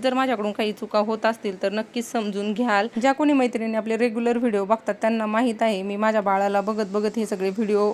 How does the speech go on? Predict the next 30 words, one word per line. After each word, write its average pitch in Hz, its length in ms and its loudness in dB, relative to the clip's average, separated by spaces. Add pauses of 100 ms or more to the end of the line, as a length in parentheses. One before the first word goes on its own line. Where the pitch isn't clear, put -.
बनवत 220 380 0
असते, 220 240 0
एडिट 196 280 -2 (100)
करत 202 220 -2
असते. 214 320 -4 (480)
पण, 214 140 -2
अ, 214 80 0
जे 220 160 -2
कोणी 254 220 0
नवीन 233 360 2
व्ह्यूअर्स 220 400 -2
आपले 208 360 -2
व्हिडिओ 202 340 -2
पहिल्यांदाच 214 540 0
बघत 220 260 -4
असतात 202 300 -4
त्यांच्यासाठी 214 520 -6
ह्या 202 120 0
गोष्टी 196 360 -6
मी, 202 300 -6
अ, 196 160 -6
वारंवार 208 420 0
सांगत 214 400 -4
असते. 214 320 -6 (600)
तर 220 140 0
बघा, 220 280 2
या 220 120 0
ठिकाणी 196 380 -4
बोलता 208 340 -2
बोलता 202 380 -2